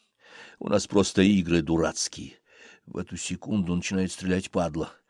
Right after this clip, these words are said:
Что-то его перемкнуло, не знаю. По договорённости они должны были ждать, пока император не расправится со всеми чужаками,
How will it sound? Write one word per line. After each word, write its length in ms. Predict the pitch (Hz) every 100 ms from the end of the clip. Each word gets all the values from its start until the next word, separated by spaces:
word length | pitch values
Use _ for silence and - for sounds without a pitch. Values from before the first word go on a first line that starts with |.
| _ - _
Что-то 580 | - - - 151 143 _ -
его 260 | 120 131 135
перемкнуло, 680 | 143 135 135 117 104 85 87
не 160 | 120
знаю. 560 | 120 110 101 90 87 - _ _ _ _ _ _ _
По 120 | - 92
договорённости 800 | 92 107 139 185 104 90 - 95
они 140 | 92
должны 280 | 92 90 101
были 220 | 110 120
ждать, 500 | 113 123 220 175 -
пока 240 | 82 92
император 480 | 90 90 98 95 95
не 140 | 95 98
расправится 640 | 92 - 107 104 101 -
со 120 | 113
всеми 340 | 101 - 160 214
чужаками, 680 | - 202 143 - 113 104